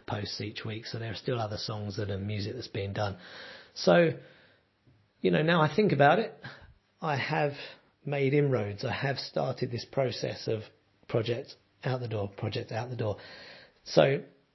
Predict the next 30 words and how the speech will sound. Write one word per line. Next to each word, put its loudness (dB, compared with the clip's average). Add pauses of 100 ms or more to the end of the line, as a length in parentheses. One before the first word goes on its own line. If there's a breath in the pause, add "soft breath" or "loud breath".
(180)
taking 6
the 6
pressure 6
off 2
myself 2
in 0
terms 2
of -2
timings 2 (540 soft breath)
and 0
just -2
keeping 2
my 2
head 2
down 2 (120)
and, 0 (540)
you 4
know, 4 (520)
do 6
it, 4 (200)
ship -2
it, -2 (200)
move 4
on. -2 (400)
Do 6
it, 2
ship -4
it, -6 (160)
move -4
on. -6